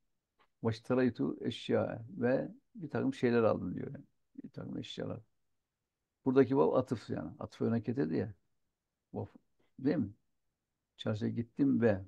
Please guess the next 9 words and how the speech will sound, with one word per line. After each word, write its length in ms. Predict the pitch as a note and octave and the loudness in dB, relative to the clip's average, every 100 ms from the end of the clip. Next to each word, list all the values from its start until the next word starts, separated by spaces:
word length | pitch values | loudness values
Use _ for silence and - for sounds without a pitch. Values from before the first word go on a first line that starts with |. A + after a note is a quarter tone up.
| _ _ - | _ _ -12
maalesef 440 | D3 A2 A2 - | -8 -8 -8 -12
bir 580 | - _ _ _ _ - | -14 _ _ _ _ -10
takım 240 | A#2+ A2+ A#2+ | -4 -4 0
şeyler 260 | A2 G2+ | 2 4
aldım. 380 | F#2 - C3+ D#3 _ _ _ _ _ _ _ _ _ _ _ _ - | 2 0 -6 -8 _ _ _ _ _ _ _ _ _ _ _ _ 4
El 100 | C3 | 6
müderris 420 | C#3+ C3+ D3+ D3+ | 6 6 4 4
dedi, 220 | D#3+ - - | 0 0 0
ahsente. 1000 | A#2+ - - C#3 D3 D3 A#2+ - G#2 | -2 -2 2 6 8 8 6 4 -4